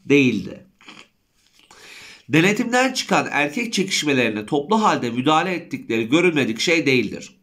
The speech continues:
Ancak saldırının yapıldığı gece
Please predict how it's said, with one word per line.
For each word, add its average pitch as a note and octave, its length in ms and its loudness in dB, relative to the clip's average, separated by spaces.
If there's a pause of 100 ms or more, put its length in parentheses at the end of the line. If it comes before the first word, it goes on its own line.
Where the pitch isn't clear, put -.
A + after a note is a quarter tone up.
(720)
Ancak F#3 520 0
saldırının F3 600 -2
yapıldığı C3 500 0
gece C#3 680 -2